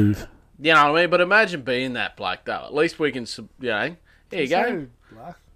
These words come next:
Speaker 2: Nah.
Speaker 3: Imagine being that black.
Speaker 2: Bloke.
Speaker 3: Black.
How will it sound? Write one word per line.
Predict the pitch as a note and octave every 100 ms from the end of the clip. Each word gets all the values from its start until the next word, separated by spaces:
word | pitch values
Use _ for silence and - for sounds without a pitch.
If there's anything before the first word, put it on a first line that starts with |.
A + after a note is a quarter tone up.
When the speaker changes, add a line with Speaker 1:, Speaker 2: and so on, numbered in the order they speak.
| _ _ - _ _ _ _ _ -
Speaker 2:
Nah. | F3+ F3 A3 _ _
Speaker 3:
Imagine | B2 E3+ D3+
being | C#3 C#3+
that | C#3+ B2+
black. | A#2+ B2+ - _ _ _
Speaker 2:
Bloke. | - D#3 F#3 - _ _ _
Speaker 3:
Black. | A#2+ B2